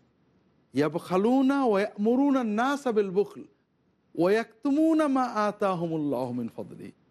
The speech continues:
এবং আল্লাহ তাদের যত নেয়ামত দিয়েছেন, এগুলো গোপন রাখার চেষ্টা করে,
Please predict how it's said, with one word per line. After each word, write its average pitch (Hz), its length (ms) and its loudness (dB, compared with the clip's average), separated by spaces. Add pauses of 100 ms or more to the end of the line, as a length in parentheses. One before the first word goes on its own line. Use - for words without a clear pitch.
(100)
এবং 165 200 0
আল্লাহ 170 260 2
তাদের 214 520 -2
যত 160 260 -2
নেয়ামত 156 500 2
দিয়েছেন, 240 440 -4
এগুলো 247 260 0
গোপন 254 380 0
রাখার 240 240 -2
চেষ্টা - 380 -10
করে, - 220 -18